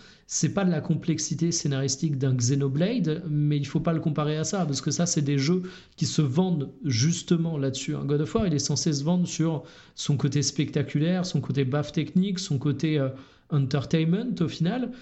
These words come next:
et malgré tout, il arrive à avoir des discours que je trouve intéressants, euh, sur le destin, sur la paternité, sur la relation que tu peux avoir avec ton fils, en l'occurrence, ou ton père,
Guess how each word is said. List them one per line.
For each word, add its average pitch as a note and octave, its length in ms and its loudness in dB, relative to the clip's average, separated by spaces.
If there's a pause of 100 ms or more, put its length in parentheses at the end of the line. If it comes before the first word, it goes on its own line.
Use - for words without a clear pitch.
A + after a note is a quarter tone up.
(260)
et C#3+ 80 4
malgré G3+ 400 2
tout, D4 180 0
il G#3+ 80 2
arrive F3 220 2
à D3+ 80 2
avoir D3 180 2
des C#3+ 120 2
discours G#3+ 420 -2
que G3+ 100 -6
je E3+ 100 -2
trouve C#3+ 180 0
intéressants, E3 640 0 (440)
euh, C#3 460 2
sur D#3 520 0
le C3+ 160 2
destin, E3 600 0
sur D3+ 180 -4
la B2 100 2
paternité, E3+ 960 0
sur C3 280 -6
la C3 100 0
relation D3+ 580 0
que D#3+ 40 2
tu C#3+ 160 -4
peux C3+ 140 -2
avoir C3+ 260 -2
avec C3 220 -2
ton C#3 140 -2
fils, D3 340 -4
en C3+ 60 0
l'occurrence, C3+ 540 -4
ou D3+ 60 -2
ton C3+ 200 -2
père, D3+ 420 -2